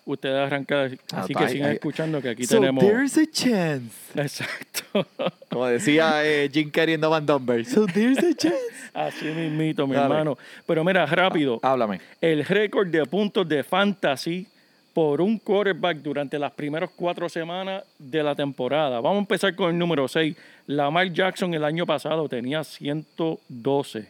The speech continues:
Speaker 1: Ese es el número seis. Número cinco, en el dos mil once tenemos Aaron Rodgers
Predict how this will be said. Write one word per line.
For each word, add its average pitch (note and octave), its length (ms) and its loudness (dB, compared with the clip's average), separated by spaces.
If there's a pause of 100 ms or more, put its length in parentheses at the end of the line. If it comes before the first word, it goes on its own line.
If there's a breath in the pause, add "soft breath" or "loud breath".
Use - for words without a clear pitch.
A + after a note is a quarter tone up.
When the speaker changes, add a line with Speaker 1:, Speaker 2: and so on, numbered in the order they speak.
(100)
Speaker 1:
Ese - 160 -6
es C#3+ 60 -2
el C#3 80 -2
número C#3 260 -2
seis. D3 280 -2 (320 loud breath)
Número D#3+ 420 2
cinco, F3 640 0
en D#3+ 160 0
el D3+ 160 -2
dos D3 140 0
mil F#3+ 240 0
once G#3 320 0
tenemos D#3+ 420 2 (140)
Aaron G3 480 0
Rodgers E3 460 0